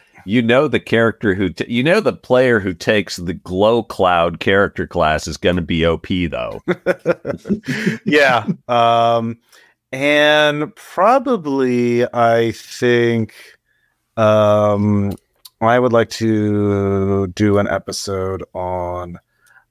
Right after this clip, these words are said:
Speaker 2: uh, you know, I'd like to do one on just, like, one-page games and, like, very
Speaker 1: Mm.
Speaker 2: experimental games. Like, I
Speaker 1: Mm-hmm.
Speaker 2: remember I played a game, uh, called When You're Here, Your Family, which is a,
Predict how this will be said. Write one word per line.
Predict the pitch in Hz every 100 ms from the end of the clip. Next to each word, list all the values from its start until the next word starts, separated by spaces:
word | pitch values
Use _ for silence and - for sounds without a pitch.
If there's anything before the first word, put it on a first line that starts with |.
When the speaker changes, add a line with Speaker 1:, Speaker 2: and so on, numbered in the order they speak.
| -
Speaker 2:
uh, | 123 160
you | 226
know, | 240
I'd | 269 330
like | 339
to | 226
do | 196
one | 165 160
on | 147
just, | 127 120
like, | 127
one-page | 117 127 123 113 95
games | 107 101 98 92
and, | - 107 101
like, | 101 95
very | 113 117
Speaker 1:
Mm. |
Speaker 2:
experimental | 90 82 113 113 107 127 135
games. | 139 143 139 - - -
Like, | - 117 113 110 -
I |
Speaker 1:
Mm-hmm. | 113 151
Speaker 2:
remember | 165 156
I | 147
played | 165 170 151
a |
game, | 127 127 123 117 117
uh, | 113 107 107
called | - 113 107
When | 107 135
You're | 131
Here, | 117 131
Your | 120 104
Family, | - 110 120 131
which | 123 107 -
is | 92
a, | 101